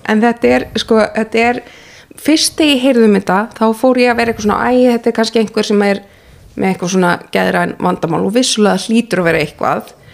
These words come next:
En, hérna, en svo því meira sem maður heyrir og því meira sem ma-, maður veit að hún gerði,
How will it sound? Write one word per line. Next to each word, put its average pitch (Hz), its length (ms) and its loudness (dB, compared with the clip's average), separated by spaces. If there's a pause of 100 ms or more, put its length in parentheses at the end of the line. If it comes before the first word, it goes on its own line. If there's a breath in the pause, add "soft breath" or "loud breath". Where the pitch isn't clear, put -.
(340 loud breath)
En, 190 220 -2
hérna, 196 600 0
en 208 100 2
svo 254 220 0
því 247 160 0
meira 254 300 0
sem 233 140 0
maður 220 120 2
heyrir 185 360 -2
og 208 100 2
því 202 60 2
meira 226 260 2
sem 214 160 0
ma-, 202 260 0
maður 196 220 0
veit 202 240 -2
að 196 80 0
hún 180 120 -4
gerði, 156 360 -2